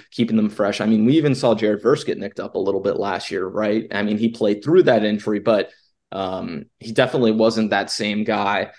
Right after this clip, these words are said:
that he would have been. So I, I think this year, um, you know, and I hate to just boil it down to injuries, but,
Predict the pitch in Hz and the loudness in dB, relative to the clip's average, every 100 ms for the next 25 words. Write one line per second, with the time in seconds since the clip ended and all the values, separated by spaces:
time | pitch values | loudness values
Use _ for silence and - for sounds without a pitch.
0 | _ - 101 87 113 101 98 95 - - | _ -4 -2 -2 -2 -2 0 -2 -4 -2
1 | 113 98 - _ - 139 117 - 113 - | -2 -2 -8 _ -2 2 2 2 -2 2
2 | 110 - 156 147 - _ _ - 117 117 | 0 2 -2 -2 -10 _ _ 0 0 0
3 | 113 107 98 95 - _ - 104 101 101 | 0 0 0 -4 -8 _ -12 -8 -6 -4
4 | 101 120 - _ _ _ _ - 117 107 | -4 -6 -10 _ _ _ _ 0 2 2
5 | 104 107 127 139 135 123 107 101 - 107 | 2 2 2 2 2 0 -2 -4 -2 2
6 | 107 104 110 104 104 80 135 135 110 - | 2 2 0 -4 -4 -2 0 2 2 2
7 | 110 | 0